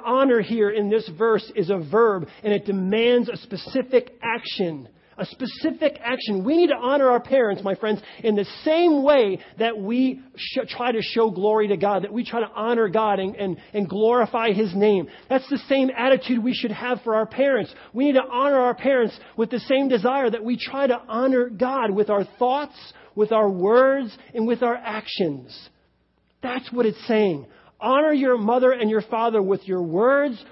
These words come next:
Listen, with your words, how you speak to them, with your thoughts, what you think about even what they're saying, and, and by your actions. And that includes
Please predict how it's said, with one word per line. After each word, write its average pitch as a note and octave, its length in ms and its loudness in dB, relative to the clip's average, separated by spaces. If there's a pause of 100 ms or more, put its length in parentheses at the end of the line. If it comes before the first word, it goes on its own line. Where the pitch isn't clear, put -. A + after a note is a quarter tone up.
Listen, G#3 320 -4 (140)
with G3 180 -2
your G3 140 -2
words, G#3+ 720 4 (160)
how B3+ 340 -2
you B3 220 0
speak - 420 -6
to A3+ 80 -6
them, F#3 260 -4 (160)
with A#3 240 0
your G#3 160 -2 (140)
thoughts, C4 340 -2
what A#3+ 240 0
you A3 200 -4 (160)
think E4 240 2
about G#3+ 280 0
even C4 220 0
what A3+ 220 2
they're G3+ 120 0
saying, G#3+ 600 -2 (200)
and, A3 520 0
and A3 200 0
by B3 220 -4
your A#3+ 240 0
actions. G#3 800 -4 (680)
And A3 140 0
that C#4 140 4
includes B3+ 960 0